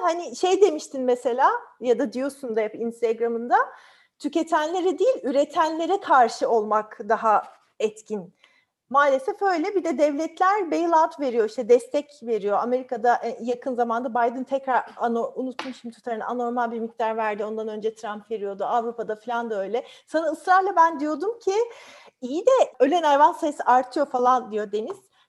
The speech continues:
Ben diyorum ki, "Kanıt göster." Biliyorum artıyor çünkü Hindistan'da ve Çin'de artıyor. Çünkü onlar gelişmekte olan ülke. "Ama Batı'da öyle mi?"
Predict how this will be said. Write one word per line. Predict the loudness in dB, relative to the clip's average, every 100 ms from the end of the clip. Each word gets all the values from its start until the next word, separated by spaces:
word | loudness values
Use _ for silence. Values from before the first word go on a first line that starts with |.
| -10
Ben | -8
diyorum | -6 -6
ki, | -8 -8
"Kanıt | -4 -4 2
göster." | 2 4 0 0
Biliyorum | 0 0 2
artıyor | 0 0 0 0
çünkü | -2 -14 -10
Hindistan'da | -10 -6 0 0 2
ve | 0
Çin'de | 0 -8 -2 2
artıyor. | 4 4 0 -8
Çünkü | -10 -4
onlar | -2 0 -2
gelişmekte | -4 -8 -10 -14 -10 -4
olan | -2 -2 -4
ülke. | -6 -8
"Ama | -8 -6 -4
Batı'da | -4 -2 -2 0
öyle | 0 2
mi?" | 2 2